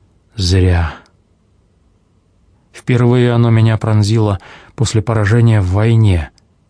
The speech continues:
когда я увидел все эти сверхчеловеческие усилия и неизбывные страдания, над которыми, как над скалой, усиженной стервятниками,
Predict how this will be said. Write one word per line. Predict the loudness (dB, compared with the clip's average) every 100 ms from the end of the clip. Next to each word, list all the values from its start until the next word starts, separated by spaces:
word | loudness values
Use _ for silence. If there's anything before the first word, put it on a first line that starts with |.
| _
когда | -4 -2 0
я | 2 2
увидел | 2 2 2 0 -2
все | -4 -4 -6
эти | -4 -4
сверхчеловеческие | -2 -2 -2 -6 -4 0 0 -2 -4 -6 -4 -2
усилия | -4 -6 -4 -2 0 -2 -6 -20 -18 -4
и | 0
неизбывные | 2 2 2 2 2 4 2 0
страдания, | -4 -4 -2 0 0 0 0 0 -2 -6 _ -6
над | -6 -4
которыми, | -4 -2 0 2 0 -2 _ _ -10
как | -6 -4
над | -6
скалой, | -6 -4 0 2 0 -2 -14 -20 -20 -8
усиженной | -6 -2 0 2 2 0
стервятниками, | -2 -2 0 0 0 -2 0 0 -2